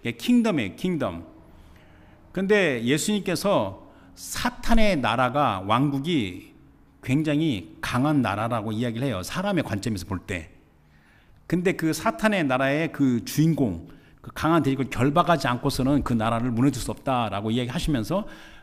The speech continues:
결박했다고 하시는 말인 겁니다. 그래서 마가복음 삼 장 이십칠 절 보게 되면, "사람이 먼저 강한 자를 결박하지 않고는 그 강한 자의 집에 들어가 세간을 강탈하지 못하리니 결박한 후에야 그 집을 강탈하리라." 그러면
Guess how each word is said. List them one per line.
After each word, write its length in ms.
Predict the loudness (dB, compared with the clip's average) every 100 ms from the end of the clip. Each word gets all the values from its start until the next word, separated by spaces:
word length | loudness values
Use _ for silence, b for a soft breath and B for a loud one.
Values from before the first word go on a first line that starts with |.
| -20
결박했다고 680 | -10 -6 -4 -4 -4 -4 -4
하시는 300 | -4 -4 -2
말인 180 | -2 -6
겁니다. 360 | -8 -10 -12
그래서 240 | -8 -4 0
마가복음 460 | 4 6 6 4
삼 240 | 2 2 2
장 300 | 2 0 -8 B B B B -4
이십칠 320 | -4 -2 -2
절 120 | -2
보게 180 | -2 -2
되면, 380 | 0 -2 -4 -12 B B B
"사람이 460 | 0 4 4 4 2
먼저 420 | 2 2 2 0
강한 420 | 0 2 4 2
자를 300 | 2 0 -2
결박하지 560 | -2 -2 -4 -4 -4 -4
않고는 460 | -6 -4 0 0
그 180 | 2 0
강한 340 | 0 0 2
자의 220 | 2 -2 -2
집에 260 | -2 -2
들어가 360 | -2 -2 -2 -4
세간을 420 | -4 -2 -2 -2
강탈하지 460 | -2 -2 -2 -4 -4
못하리니 680 | -4 -4 0 2 0 -2 B B B B B -8
결박한 640 | 0 0 2 0 0 -2
후에야 320 | -2 -2 -2 0
그 160 | 0
집을 240 | 0 0 -2
강탈하리라." 680 | -4 -2 0 0 -4 -6 0
그러면 440 | 4 6 4 0